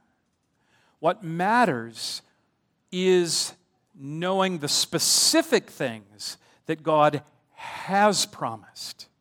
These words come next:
And he has <laughs> promised a lot. And you can know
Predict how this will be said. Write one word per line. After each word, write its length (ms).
And 200
he 260
has 340
<laughs> 120
promised 720
a 180
lot. 760
And 100
you 80
can 360
know 580